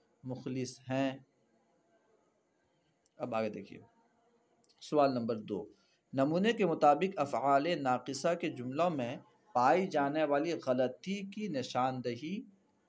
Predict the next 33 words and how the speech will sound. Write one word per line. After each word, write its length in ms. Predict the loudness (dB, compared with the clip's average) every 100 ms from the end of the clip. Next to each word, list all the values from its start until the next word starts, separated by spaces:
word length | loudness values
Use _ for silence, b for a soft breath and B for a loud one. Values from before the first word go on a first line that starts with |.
| _ _ _ 6
और 440 | 8 8 4 -2 -4
अफ़आल 420 | 0 2 2 2
नाक़िसा 460 | -4 -6 -8 -8
के 140 | -6 -8
दुरुस्त 540 | -10 -4 0 0 -2
जुमले 460 | -6 -8 -6 -6 -6
बयान 260 | -4 -6
करें। 200 | -8 -16
यानी 1000 | -20 _ _ _ _ _ _ _ -8 -4
यहाँ 240 | -2 -2 0
जो 100 | 0
जुमले 320 | 0 -2 0
बयान 280 | 2 0 0
किए 140 | -2
गए 220 | 0 0
हैं 160 | 0 0
ये 180 | -2 -2
तो 120 | -4
फिक्स 360 | -2 -4 0
है, 60 | 2
वो 100 | 4
गलत 280 | 2 2 -4
है, 160 | -12 -16 b b _
अब 200 | -2 0
गलती 400 | 2 4 2 0
क्या 180 | 2 4
है 140 | 6 4
इसे 160 | 0
बताना 500 | 0 2 2 2 2
है 160 | 2 0
और 180 | 0 -2
सही 320 | 0 0 0
जुमला 440 | 0 -2 -2 -4